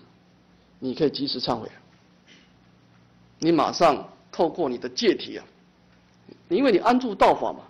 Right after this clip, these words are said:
用道法来关照，马上发现问题，那么早点解决。我们讲一个，啊，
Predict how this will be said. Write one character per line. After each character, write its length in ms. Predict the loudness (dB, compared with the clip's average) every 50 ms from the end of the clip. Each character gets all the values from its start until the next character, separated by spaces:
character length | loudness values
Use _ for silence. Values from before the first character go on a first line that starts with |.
| _ _ _ _
用 160 | -6 -6 -4 0
道 200 | 2 4 4 4
法 200 | 2 -2 -6 -6
来 100 | -6 -4
关 220 | -2 -2 -2 0
照， 220 | 0 -2 -4 -4 -6 -12 -20 _ _ _ _ _ _ _ _ _ -20 _
马 200 | -12 -10 -10 -10
上 240 | -6 -4 -4 -4 -4
发 200 | -2 -2 -2 -2
现 160 | -2 -4 -6
问 160 | -6 -6 -8 -8
题， 200 | -10 -14 -16 -18 -20 _ _ _ _ _ _ _
那 100 | -14 -12
么 100 | -10 -10
早 220 | -6 -6 -4 -4
点 180 | -4 -4 -6 -6
解 160 | -8 -10 -12
决。 240 | -12 -14 -16 -16 -16 -20 _ _ _ _ _ _ _ _ _ _ _ _ _ _ _ _ _ _ _ _ _ _ _ _ _ _ _ _ _ _ -20 -20 _ _ -20 -20 -20 -20 _ _ _ _ _ _ _ _ _ _ _
我 120 | -6 -4
们 120 | -4 -4 -2
讲 220 | 0 0 0 0
一 80 | -2 -2
个， 480 | 0 0 0 2 2 2 0 -2 -4 -8 -14 -20 _ _ _ _
啊， 440 | -10 -8 -8 -8 -8 -8 -10 -12 -14